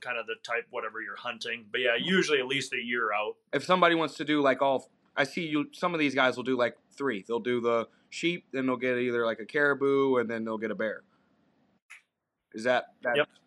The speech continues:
Speaker 2: that's something that's, like, a one to three year wait type of deal?
Speaker 1: Yeah, and then there's some guys, you know, not everybody does, obviously. Some guys will come for a sheep. They'll have a sheep tag, caribou tag, and a grizzly tag, and they might not get anything. But, yeah,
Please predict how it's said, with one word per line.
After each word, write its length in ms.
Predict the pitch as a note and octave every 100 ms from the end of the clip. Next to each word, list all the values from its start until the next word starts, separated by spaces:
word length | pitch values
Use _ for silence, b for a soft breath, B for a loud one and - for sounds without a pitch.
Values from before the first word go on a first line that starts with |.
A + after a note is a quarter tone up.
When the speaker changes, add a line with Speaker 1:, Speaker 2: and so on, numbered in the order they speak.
| -
Speaker 2:
that's 200 | B2+ A#2+
something 280 | C3 A2+ B2
that's, 200 | A#2 -
like, 140 | A#2
a 40 | A2
one 200 | A2+ G#2+
to 40 |
three 220 | - G#2+
year 220 | G#2 G2+ F#2+ -
wait 200 | G#2 G2
type 220 | G2+ F#2+
of 60 | F#2
deal? 200 | E2+ - _ _ _ _ _ _ _ _ _ -
Speaker 1:
Yeah, 260 | C#3 C3+ C3+
and 80 |
then 160 | F#3+ F3+
there's 240 | G3+ F#3+
some 220 | G3+ F#3 E3+
guys, 340 | D#3 D3+ C#3+
you 80 | D3
know, 80 | C#3
not 220 | D3 D3+
everybody 440 | D3 C#3+ C3 B2+
does, 400 | A#2 C3+ C3 A#2+
obviously. 520 | B2 B2+ A#2+ - A#2+
Some 240 | A#2+ C#3+ C#3
guys 180 | C3+ A#2+
will 80 |
come 260 | A#2 D3+ C3+
for 180 | C3 B2+
a 40 |
sheep. 300 | - D3 D3
They'll 160 | C#3+ D3+
have 120 | C3
a 40 |
sheep 320 | A#2+ D3+ D3 -
tag, 260 | C#3+ C#3
caribou 400 | D3 D3 C#3 D3
tag, 400 | C#3+ D3 D3 C#3+
and 80 | C3+
a 40 |
grizzly 340 | B2+ D#3 C#3 C#3
tag, 320 | C#3+ C#3+ C#3
and 80 | C3
they 80 | C#3
might 220 | C#3 C#3
not 200 | C3+ C3
get 140 | C3
anything. 420 | D#3 E3+ A2+ G#2+ A2+ _ _
But, 320 | C3+ C3+ B2+ _ _
yeah, 220 | - C#3